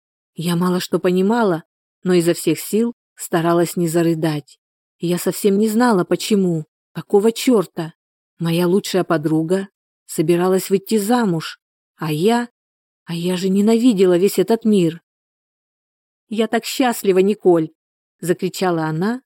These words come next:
кружась на месте. «Зачем я звонила? Почему именно Миле?» Почему именно сейчас, черт возьми? Она так кричала, так радовалась и прыгала,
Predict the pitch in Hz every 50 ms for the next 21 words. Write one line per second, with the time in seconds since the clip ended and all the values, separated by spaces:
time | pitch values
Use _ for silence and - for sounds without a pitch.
0 | _ _ - 175 170 151 175 175 165 - - 180 175 165 165 165 151 - - -
1 | - 165 160 165 - _ _ _ _ _ _ _ _ _ _ _ _ _ _ _
2 | _ _ _ _ _ _ _ _ 170 151 160 156 - - - 190 196 196 190 190
3 | 180 170 180 190 185 180 180 185 180 180 175 170 170 175 180 _ _ _ _ _
4 | _ _ _ _ - 170 - - - 190 185 185 180 185 180 180 175 175 175 175
5 | 175 175 185 202 196 190 185 185 185 - _ _ _ _ _ _ _ - 180 -
6 | - - 208 196 208 208 208 208 208 208 214 - - 247 - - - 254 220 185
7 | - - - 175 160 - 196 208 190 185 196 190 175 160 156 160 _ _ _ _
8 | _ _ _ _ _ _ _ _ _ _ _ _ _ _ _ _ _ - 175 175
9 | 180 175 - 180 - _ - 175 165 - - 214 214 208 196 175 165 - - 180
10 | - - 196 214 226 196 185 180 180 175 175 - - 185 - - 214 254 247 190
11 | 185 175 165 165 160 160